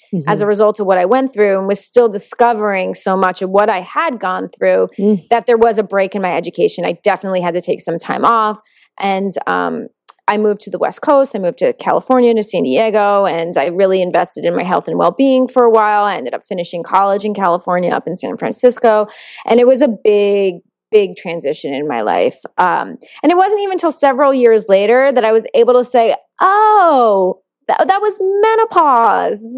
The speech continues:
Speaker 2: That's what that was. That's what
Speaker 1: <laughs>
Speaker 2: those hot flashes were, and anxiety was,
Speaker 1: Mm.
Speaker 2: and my complete and total disorientation to my gender and my inability to fit in in social cir-, cir-, cir-, situations and my, um, mental fatigue." And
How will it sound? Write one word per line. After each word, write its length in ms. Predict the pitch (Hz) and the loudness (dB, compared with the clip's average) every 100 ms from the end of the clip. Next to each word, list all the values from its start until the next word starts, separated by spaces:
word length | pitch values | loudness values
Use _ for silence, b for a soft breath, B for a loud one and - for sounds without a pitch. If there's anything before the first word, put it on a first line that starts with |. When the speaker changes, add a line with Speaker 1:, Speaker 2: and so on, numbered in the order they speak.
| 269 | -2
Speaker 2:
That's 280 | 370 415 427 | 0 0 -4
what 120 | - | -6
that 200 | - 196 | -2 0
was. 300 | - - - | 0 -2 -2
That's 200 | 202 311 | -2 0
what 120 | 277 320 | 0 2
Speaker 1:
<laughs> 80 | |
Speaker 2:
those 160 | 294 277 - _ _ | 2 0 -6 _ _
hot 300 | - 302 302 | -2 0 0
flashes 460 | - 285 269 277 240 | 0 0 0 -2 2
were, 320 | 254 240 214 | 2 2 0
and 120 | 208 | -2
anxiety 800 | 214 226 214 277 294 285 269 247 | -2 -2 0 0 0 -4 -4 -2
was, 560 | 226 208 196 190 240 208 | 0 2 2 2 2 0
Speaker 1:
Mm. 60 | |
Speaker 2:
and 160 | 208 208 | -4 -2
my 160 | 208 214 | -4 -4
complete 400 | 262 - 311 254 | -4 -2 0 0
and 100 | 262 | 2
total 460 | 269 254 233 208 _ _ _ _ _ _ | 4 4 4 0 _ _ _ _ _ _
disorientation 800 | 277 269 285 262 254 262 254 247 | -2 2 4 4 2 0 -2 -2
to 100 | 247 | 0
my 180 | 226 226 | 2 0
gender 640 | 226 294 277 247 214 190 | -2 -2 0 2 2 2
and 180 | 185 196 | 0 -2
my 220 | 196 190 - | -2 -2 0
inability 480 | 269 254 262 254 247 | 0 4 4 4 2
to 80 | |
fit 200 | 247 - | 2 2
in 200 | 247 311 | 2 2
in 100 | 294 | 0
social 300 | 277 247 220 | 0 0 0
cir-, 300 | 214 226 202 - | -2 0 0 -2
cir-, 320 | - - 220 | -8 0 0
cir-, 680 | 208 220 - - - 240 190 - _ | 0 -8 -8 -8 2 2 2 -8 _
situations 760 | - 254 254 220 214 214 185 185 | -2 0 4 4 4 -2 -4 -2
and 200 | 185 196 B B B | -2 -4 B B B
my, 380 | 214 220 214 208 | 0 0 0 -2
um, 300 | - 196 202 | -2 -4 -2
mental 280 | 277 370 370 | -2 -2 -4
fatigue." 680 | - 247 - 240 220 196 170 | -4 -8 -2 2 2 2 0
And 200 | 196 | -2